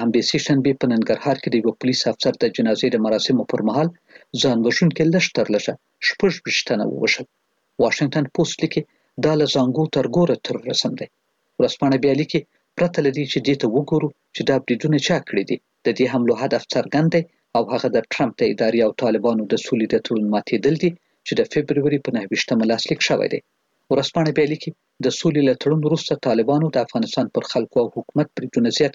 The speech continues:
کړي دي. حال دا چې په شفاهي ډول یې د افغانستان د سولې لپاره د امریکا له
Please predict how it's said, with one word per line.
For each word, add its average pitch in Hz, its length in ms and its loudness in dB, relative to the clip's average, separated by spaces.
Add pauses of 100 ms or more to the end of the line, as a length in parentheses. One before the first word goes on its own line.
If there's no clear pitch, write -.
کړي 107 220 0
دي. - 80 -4 (460)
حال 117 200 2
دا 135 140 4
چې - 80 -2 (100)
په - 20 0 (100)
شفاهي 151 380 0
ډول 107 220 2
یې 107 60 -2 (360)
د 113 140 2
افغانستان 113 480 0
د 139 60 2 (100)
سولې 139 300 2
لپاره 135 240 0 (100)
د 113 100 0
امریکا 117 360 -2
له 127 60 2